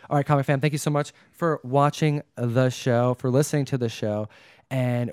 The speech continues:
we will see you very soon. Remember, any platform that you're on, if you go and rate it, it's gonna be doing us a huge solid. It helps the show greatly. We appreciate ya. Geek responsibly.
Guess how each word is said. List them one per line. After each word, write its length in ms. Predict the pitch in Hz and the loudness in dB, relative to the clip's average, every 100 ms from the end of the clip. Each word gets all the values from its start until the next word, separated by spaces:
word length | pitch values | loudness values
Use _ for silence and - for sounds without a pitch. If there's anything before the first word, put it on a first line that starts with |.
| 113 | -2
we 140 | 135 | -2
will 160 | 170 170 | -2 -4
see 180 | - 160 | -6 -4
you 280 | 147 139 - | -2 -2 -4
very 300 | 110 120 123 | -2 -2 -2
soon. 420 | - 131 139 131 - | -4 -2 -2 -2 -4
Remember, 540 | 127 147 175 156 120 - | -4 -2 0 0 -2 -6
any 180 | 123 160 | -6 -6
platform 360 | - 143 - 147 | -2 -4 -2 -4
that 120 | 131 | -4
you're 180 | 131 123 | -4 -4
on, 240 | 123 165 | -4 -6
if 140 | 117 123 | -6 -6
you 220 | 110 95 - _ _ _ | -6 -6 -14 _ _ _
go 220 | 127 127 - | 0 0 0
and 220 | 120 101 | -4 -4
rate 200 | 101 113 | -4 -2
it, 120 | 135 - | -4 -6
it's 180 | 104 | -14
gonna 280 | - - 123 | -12 -6 -4
be 100 | 113 | -2
doing 200 | 117 117 | -2 -4
us 160 | 110 - | -4 -8
a 100 | 110 | -10
huge 320 | 104 113 107 | -8 -6 -6
solid. 460 | - - 95 101 143 | -6 -6 -6 -6 -6
It 60 | 101 | -6
helps 200 | 110 - | -8 -10
the 60 | |
show 400 | 107 - 104 104 - _ _ - | -12 -8 -6 -8 -12 _ _ -16
greatly. 640 | 98 95 101 78 82 101 _ | -10 -8 -8 -10 -18 -20 _
We 60 | 117 | -4
appreciate 400 | 113 123 - 101 | 0 -2 -2 -6
ya. 120 | 80 101 _ _ _ _ _ _ | -8 -16 _ _ _ _ _ _
Geek 140 | - 87 | -16 -14
responsibly. 460 | 104 71 - - | -12 -14 -18 -20